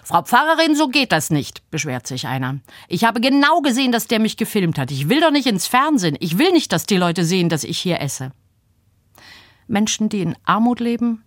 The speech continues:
schämen sich ihrer Not. Sie ziehen sich so sauber und ordentlich an wie irgend möglich. Die meisten von denen, die auf der Straße leben, sind nicht als Wohnungslose zu erkennen. Warum ist das so, dass Menschen sich schämen, wenn sie arm sind?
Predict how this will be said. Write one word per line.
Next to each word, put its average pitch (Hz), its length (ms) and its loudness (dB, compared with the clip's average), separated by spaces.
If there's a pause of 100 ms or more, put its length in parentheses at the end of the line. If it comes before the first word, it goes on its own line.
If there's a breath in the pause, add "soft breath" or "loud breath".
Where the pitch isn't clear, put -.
schämen 156 400 -4
sich 135 180 -8
ihrer 135 220 -4
Not. 139 320 -6 (240)
Sie 165 140 -6
ziehen 220 240 0
sich 196 280 -6
so 190 240 -4
sauber 196 460 0
und 151 240 -4
ordentlich 196 600 -2
an 175 240 -2 (240 loud breath)
wie 170 100 -2 (160)
irgend 233 320 0
möglich. 147 540 -4 (320 loud breath)
Die 202 60 0
meisten 208 500 2
von 175 220 -2
denen, 220 380 0 (120)
die 170 100 -2
auf 135 140 -2
der 151 100 -2
Straße 185 540 -2
leben, 139 400 -2
sind 165 260 -4
nicht 170 240 -2
als - 300 -6
Wohnungslose 135 640 -2
zu - 120 -8
erkennen. 131 460 -6 (840 loud breath)
Warum 233 460 0
ist - 260 -6
das - 180 -6
so, 123 280 -6 (260)
dass 160 160 -2
Menschen 175 460 2
sich 156 220 -2
schämen, 131 520 0
wenn 123 160 0
sie 131 120 -6
arm 127 300 -2
sind? 127 280 -6